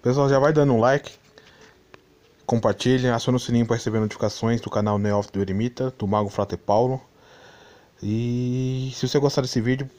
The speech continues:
indique pra um colega. É sobre defumação, pessoal. Eu tô pegando uns restinhos de, de, de sobra de defumação, que nem eu tenho aqui casca de alho, né?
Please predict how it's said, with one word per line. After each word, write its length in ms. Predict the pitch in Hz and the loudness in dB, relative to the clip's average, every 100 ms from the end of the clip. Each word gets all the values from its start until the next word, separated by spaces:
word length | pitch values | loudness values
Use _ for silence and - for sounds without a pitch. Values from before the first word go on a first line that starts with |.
| 127 | -4
indique 300 | 120 123 - | -2 -2 -2
pra 100 | 127 | -4
um 20 | |
colega. 560 | - 101 110 120 131 - - - - - - | 0 2 2 0 -6 -12 -20 -20 -20 -20 -4
É 80 | 147 | 0
sobre 240 | 185 180 | 2 2
defumação, 580 | 175 185 180 190 - 113 | 2 2 2 2 0 -2
pessoal. 500 | 104 107 117 95 65 | -2 -2 2 0 0
Eu 100 | 120 | -2
tô 80 | 123 | -2
pegando 320 | 151 190 208 | 0 4 6
uns 140 | 196 156 | 6 4
restinhos 580 | 156 - - 143 123 | 2 2 2 4 4
de, 140 | 107 110 | 0 -6
de, 680 | - 107 110 104 101 92 92 _ - - - _ | -6 -4 -2 0 -2 -4 -8 _ -20 -20 -20 _
de 100 | 117 | -10
sobra 300 | - 139 127 | 0 2 4
de 100 | 123 | 2
defumação, 680 | 120 120 113 104 - 156 147 - - - | 0 -2 0 -2 0 -2 -2 -6 -18 -14
que 80 | - | 0
nem 80 | 131 | 2
eu 60 | 135 | 4
tenho 160 | 143 | 2
aqui 120 | - | 0
casca 360 | 120 139 - 143 | -2 -2 0 -2
de 120 | 117 | 2
alho, 360 | 110 139 127 107 | 2 4 2 -2
né? 120 | 117 | -6